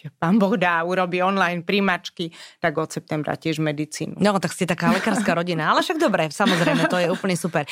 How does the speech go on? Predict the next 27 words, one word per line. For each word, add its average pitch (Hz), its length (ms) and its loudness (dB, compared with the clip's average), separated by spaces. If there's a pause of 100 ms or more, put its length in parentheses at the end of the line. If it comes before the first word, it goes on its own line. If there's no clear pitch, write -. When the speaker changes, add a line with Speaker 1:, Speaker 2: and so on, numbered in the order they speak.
(200)
Speaker 2:
Pani 254 220 0
doktorka, 208 340 -4
posledná 233 400 0
moja 185 260 2
otázka 170 360 0
Speaker 1:
Áno. 156 80 4
Speaker 2:
je, 160 160 2 (300)
sú - 260 2
ľudia, 202 480 2 (160)
ktorí 170 580 0
vedia, 196 420 2
že 214 120 0
majú 226 240 2
problém, 220 400 0
cítia, 170 320 0
že 180 100 2
majú 196 220 2
problém, 214 640 0 (320)
ale 175 720 0
nechcú 233 320 2
sa 202 140 -2
zaradiť 175 500 2
medzi 170 320 0
tých, 190 420 0 (240)
ktorí 208 340 2
budú 170 460 0
doživotne 180 720 2